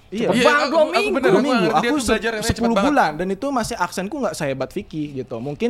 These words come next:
Speaker 1: jalannya Vicky tuh memang orangnya suka belajar bahasa. Kalau aku tipenya belajar ke film kayak gitu.
Speaker 2: Oke.
Speaker 1: Iya kan?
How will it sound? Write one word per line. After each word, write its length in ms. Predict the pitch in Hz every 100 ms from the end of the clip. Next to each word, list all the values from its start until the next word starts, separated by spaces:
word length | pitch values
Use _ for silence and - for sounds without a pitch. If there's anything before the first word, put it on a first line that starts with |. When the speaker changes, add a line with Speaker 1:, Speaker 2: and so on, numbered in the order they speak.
| 233
Speaker 1:
jalannya 340 | 160 143 147
Vicky 240 | 143 131
tuh 100 | 180
memang 180 | 208 160
orangnya 360 | 131 131 131 196
suka 300 | 202 143 143
belajar 280 | - 123 131
bahasa. 320 | 131 113 127 120
Kalau 240 | 104 120 117
aku 140 | 117
tipenya 360 | 190 - 127 165
belajar 280 | 160 127 160
ke 120 | 160
film 480 | 151 143 151 143 135 - - -
kayak 140 | 131 123
gitu. 200 | - 117
Speaker 2:
Oke. 580 | 147 143 135 - 127
Speaker 1:
Iya 160 | 120 139
kan? 300 | 127 117 113